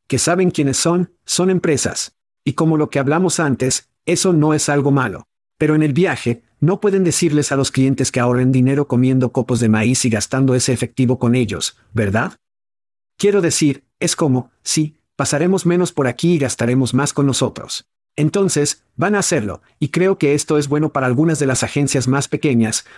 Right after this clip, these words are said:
podrán recoger algunas de esas carteras que simplemente se caen.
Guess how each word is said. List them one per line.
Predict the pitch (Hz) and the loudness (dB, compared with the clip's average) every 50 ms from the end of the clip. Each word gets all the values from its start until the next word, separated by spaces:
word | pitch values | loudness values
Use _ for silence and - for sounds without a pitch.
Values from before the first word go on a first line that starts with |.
| - _ | -20 _
podrán | - 147 143 151 175 190 185 | -4 -2 0 0 0 0 0
recoger | 180 180 - 170 - - 156 151 | 0 0 -2 -2 -2 0 -2 0
algunas | 143 135 143 165 170 165 143 | 0 0 2 2 2 2 0
de | 139 139 139 | 0 0 0
esas | 135 - 151 - - | 0 0 -2 -4 -2
carteras | 139 117 110 - 143 143 139 131 - | -4 -6 -4 -2 -2 0 0 -2 -2
que | - 131 | -2 -2
simplemente | - - 160 143 151 147 127 135 147 156 147 151 135 | 0 0 0 2 2 2 2 2 2 0 0 -2 -2
se | - 147 - | -2 -2 -2
caen. | - 127 113 104 92 80 71 | -2 -4 -2 -4 -6 -8 -14